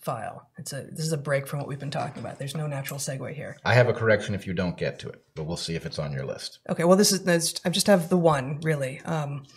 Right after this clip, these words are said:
Speaker 1: I, I integrated one already into, um, we didn't say that there weren't any, uh, vaccines for R N A viruses, but we weren't sure, and I listed a bunch, um, that were revealed in this Science article.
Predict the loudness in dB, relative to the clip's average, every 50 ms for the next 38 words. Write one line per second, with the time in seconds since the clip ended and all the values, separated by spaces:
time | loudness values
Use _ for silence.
0 | _ -20 -20 -20 -20 _ _ -12 -4 -2 -2 -2 2 2 2 4 4 4 4 4
1 | 4 6 6 6 6 4 2 2 4 4 6 4 4 2 0 0 2 2 2 2
2 | 0 -2 -4 -4 -4 -4 -2 -2 -2 -2 -2 -4 -4 -6 -6 -8 -8 -10 -14 -20
3 | _ _ -10 -8 -8 -8 -10 -12 -12 -14 -18 -20 _ _ _ _ _ _ _ _
4 | _ _ _ _ _ _ _ _ 0 2 4 4 4 2 2 4 6 6 4 4
5 | 4 0 -2 -2 0 2 2 2 2 2 0 -2 0 0 2 2 2 2 2 0
6 | 0 -4 -8 _ _ -4 0 0 2 2 0 2 0 0 0 0 0 0 0 0
7 | 0 -2 -2 0 0 0 0 2 2 2 2 0 0 -2 -4 -4 -6 -6 -6 -6
8 | -8 -8 -6 -6 -4 -4 -4 -4 -4 -6 -6 -8 -8 -6 -6 -6 -6 -6 -6 -8
9 | -8 -6 -6 -6 -6 -4 -4 -6 -6 -6 -8 _ -6 -6 -6 -6 -10 -10 -12 -10
10 | -10 -8 -8 -6 -6 -6 -6 -6 -8 -8 -8 -6 -6 -6 -6 -6 -4 -4 -2 -2
11 | -4 -2 -2 -2 -2 -2